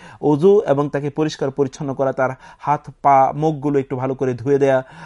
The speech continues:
আম, এবং তার শরীরের অন্য অঙ্গ প্রত্যঙ্গ যেখানে পেশাব পায়খানার স্থানগুলো একটু ভালো করে ধৌত করে তারপরে তাকে শুইতে দেয়া,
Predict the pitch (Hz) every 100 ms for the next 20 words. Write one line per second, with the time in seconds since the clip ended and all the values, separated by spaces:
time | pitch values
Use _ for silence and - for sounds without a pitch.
0 | - - 131 139 180 170 170 165 - 156
1 | 156 151 151 147 147 139 139 143 139 139
2 | 139 135 135 135 156 - - 147 147 135
3 | - 139 135 135 127 127 123 131 131 123
4 | - - - 135 175 190 190 165 143 139
5 | 131 131 127 127 127 - 131 123 127 127
6 | 120